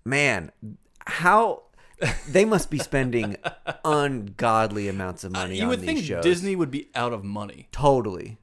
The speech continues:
Speaker 2: But, uh, uh, well, uh, as of today,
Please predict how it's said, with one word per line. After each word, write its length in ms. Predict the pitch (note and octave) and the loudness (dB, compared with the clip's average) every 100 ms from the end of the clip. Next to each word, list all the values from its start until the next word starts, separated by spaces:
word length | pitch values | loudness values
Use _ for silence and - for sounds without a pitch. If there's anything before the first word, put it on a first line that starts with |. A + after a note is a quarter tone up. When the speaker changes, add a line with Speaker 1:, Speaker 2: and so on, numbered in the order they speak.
| - | -20
Speaker 2:
But, 580 | F2+ A#2+ B2+ A#2 - | -18 -2 2 2 0
uh, 280 | B2+ A2+ A2+ - _ _ _ - | 0 0 0 -6 _ _ _ -12
uh, 300 | A2+ G#2 G#2+ - _ | -10 -8 -10 -16 _
well, 180 | - C#3 | 0 2
uh, 160 | C#3 C3+ - - | 4 0 -6 -6
as 180 | C3+ C#3 | -2 -2
of 120 | C3 | -4
today, 420 | - C3 C3+ A2+ | -4 0 0 0